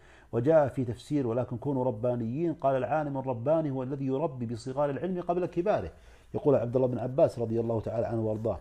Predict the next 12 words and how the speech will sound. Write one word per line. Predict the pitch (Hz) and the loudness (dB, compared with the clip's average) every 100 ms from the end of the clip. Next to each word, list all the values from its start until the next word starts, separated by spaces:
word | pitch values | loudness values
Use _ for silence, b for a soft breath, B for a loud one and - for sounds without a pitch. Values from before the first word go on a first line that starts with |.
| B B B | B B B
كما | - 151 151 | -4 -2 0
أن | 151 143 143 | 0 0 -2
الطير | - 139 - 165 147 123 | -2 -4 -2 2 4 4
تربي | 127 127 139 127 | 2 0 0 -2
صغارها | 117 127 135 135 120 | -4 -2 0 0 0
وتلقمها | 117 104 127 123 143 147 123 | -4 -2 -2 -2 -4 -4 -2
باللقمة | 113 110 135 139 117 | -2 -2 -2 -2 -8
الصغيرة | - 113 139 127 | -6 -4 -2 -2
فالصغيرة | 98 95 - 117 143 120 113 | -4 -6 -8 -4 -2 -2 -4
وما | - 110 | -8 -8
شابه | 123 110 117 170 | -6 -4 -2 -2
ذلك، | 185 | -2